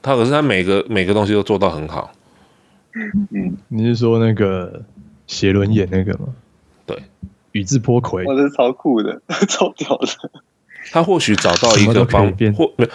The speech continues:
Speaker 1: 我觉得他或许找到一个通则，说我怎么能快速学习一个技能。我觉得他是找-，
Speaker 3: 但他也是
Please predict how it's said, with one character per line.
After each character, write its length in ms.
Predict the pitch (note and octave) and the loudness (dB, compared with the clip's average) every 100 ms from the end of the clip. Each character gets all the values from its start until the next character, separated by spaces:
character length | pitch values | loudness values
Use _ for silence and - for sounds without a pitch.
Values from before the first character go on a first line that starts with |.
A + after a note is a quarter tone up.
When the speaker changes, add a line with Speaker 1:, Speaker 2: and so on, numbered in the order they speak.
| - | -8
Speaker 1:
我 140 | - G#2+ | 0 2
觉 100 | D3+ | 2
得 60 | |
他 140 | E3 D#3+ | 2 2
或 160 | F3 | 0
许 100 | B2 | 0
找 160 | G#2 D#2 | 0 0
到 160 | G2 G2+ | 2 2
一 40 | |
个 140 | F#2+ F#2 - - | 2 -2 -8 -12
通 300 | - G#2+ G#2+ | -2 0 0
则， 320 | - D2 D2 | 0 -2 -2
说 340 | - F2 E2+ - | -2 2 2 0
我 160 | F2 E2 - | 0 0 -2
怎 160 | - F2+ | -4 -2
么 160 | E2 | -2
能 100 | D#2+ E2 | -4 -4
快 220 | - G#2+ | -2 0
速 200 | - G2+ | 0 -4
学 220 | - D#2 | -2 -4
习 180 | D2+ C#2+ | -4 -4
一 40 | |
个 100 | D2+ | -4
技 260 | D2 - C2+ | -6 -8 -10
能。 100 | - - _ _ _ _ _ - | -14 -20 _ _ _ _ _ -6
我 120 | F#2 | -2
觉 80 | A#2 | 0
得 60 | |
他 100 | A2+ | 2
是 60 | A2 E3+ | 4 4
找-， 140 | E3 D#3+ | 4 0
Speaker 3:
但 20 | |
他 100 | F3 | 0
也 140 | A#2+ | -2
是 200 | G2+ C3+ | 0 -2